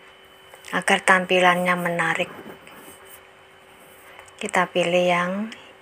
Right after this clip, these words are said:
biru. Nah, ini sudah kita pilih. Selanjutnya kita menentukan berapa menit, ya.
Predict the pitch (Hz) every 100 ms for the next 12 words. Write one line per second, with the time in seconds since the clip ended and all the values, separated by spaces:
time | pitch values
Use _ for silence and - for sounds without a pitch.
0 | - - 190 180 175 190 180 165 - -
1 | - - - 151 147 143 147 165 156 156
2 | 156 151 156 156 160 156 160 180 226 262
3 | - - - - - - - - - -
4 | - - - - - - - - - -
5 | 190 185 180 175 233 247 226 214 - 247
6 | 240 226 220 208 220 233 233 220 190 180
7 | 175 - 196 196 196 196 190 190 196 202
8 | - - - - - - - - - -
9 | - - - - - - 190 190 233 262